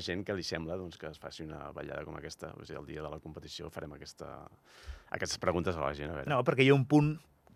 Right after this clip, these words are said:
Speaker 2: cultural de fricció amb el, amb, amb la, amb la,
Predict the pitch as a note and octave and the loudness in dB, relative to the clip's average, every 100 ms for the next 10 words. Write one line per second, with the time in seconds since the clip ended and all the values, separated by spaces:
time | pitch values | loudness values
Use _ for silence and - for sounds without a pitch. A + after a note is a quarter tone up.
0 | - D3 A#2 B2 B2+ A#2+ A#2+ - - - | 6 6 8 10 12 12 8 2 -8 0
1 | B2 - A#2 - - A#2+ A#2+ C#3+ A2 G#2+ | 2 4 2 2 6 8 8 4 0 2
2 | G2 G2 F#2 - G2+ F#2 G2+ F#2+ F2+ F2 | 2 0 -2 -6 -6 -4 -4 0 0 2
3 | F2 E2+ F2 - G#2 G2 G#2+ G#2 F2+ | 0 0 -4 -10 -14 -14 -10 -8 -8